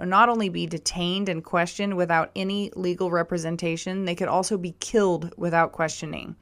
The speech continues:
This was written under the guise of protecting us from terrorism. It's no coincidence that our skies are being lambasted with chemtrails, which contain barium niobate. Barium niobate is a critical element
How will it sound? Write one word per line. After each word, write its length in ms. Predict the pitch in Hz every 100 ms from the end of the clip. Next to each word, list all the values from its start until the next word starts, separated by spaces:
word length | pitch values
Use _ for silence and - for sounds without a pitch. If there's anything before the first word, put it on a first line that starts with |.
| _ _ _ -
This 280 | 170 185 -
was 200 | 190 170
written 360 | 180 156 196
under 240 | 185 180 185
the 100 | 170
guise 540 | - 175 175 175 170
of 300 | - 175 165
protecting 760 | - 165 - - 175 - 175 170
us 220 | 165 -
from 240 | - 170 165
terrorism. 1120 | - - 180 180 170 160 147 143 98 - - _ - _
It's 220 | - 214
no 240 | 233 277 320
coincidence 640 | - 269 240 247 233 233
that 140 | 220 202
our 80 |
skies 420 | 196 - 202 196 190
are 80 |
being 340 | 180 185 170 170
lambasted 720 | 170 180 170 156 156 - 165
with 240 | 165 160
chemtrails, 800 | - 247 233 220 180 160 156 160
which 220 | 190 185 -
contain 500 | 202 - 190 180 180
barium 600 | 175 180 185 196 202 196
niobate. 880 | - 180 175 175 170 165 101 - - - - -
Barium 420 | 190 202 247 269 208
niobate 600 | 190 180 202 180 156 -
is 140 | 175
a 60 | 175
critical 580 | - 220 226 240 233 -
element 640 | 175 175 170 165 170 -